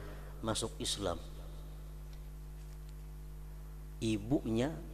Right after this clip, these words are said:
orang kafir Quraisy menyembah berhala, keberatan putranya masuk Islam. Mamanya keberatan anaknya masuk Islam. Lalu ujar nang mama, "Wahai Sa'ad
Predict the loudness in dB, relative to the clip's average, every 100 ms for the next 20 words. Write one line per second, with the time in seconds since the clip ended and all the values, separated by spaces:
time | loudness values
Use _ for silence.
0 | -6 -6 -6 -6 0 2 4 2 -2 0
1 | 0 0 2 2 4 2 0 0 -2 -2
2 | 2 4 4 4 4 4 2 2 2 0
3 | -2 -8 -8 -2 2 4 6 6 4 4
4 | 0 -4 -6 -6 -6 0 0 2 4 4
5 | 4 0 0 0 0 -2 -4 -2 -6 -6
6 | -6 -6 -6 -6 -6 -6 -8 -8 -8 -8
7 | -4 8 12 12 12 12 12 12 12 4
8 | 6 12 12 12 10 6 6 -2 -6 -4
9 | 2 4 4 2 4 4 2 0 -2 -2
10 | -4 -6 -6 -6 -6 -6 -6 -6 -6 -6
11 | -6 -8 -8 -8 -8 -8 -8 -6 -6 -6
12 | -8 -8 -6 -6 -6 -6 0 4 8 8
13 | 8 8 8 8 8 6 8 6 4 8
14 | 8 8 8 8 8 4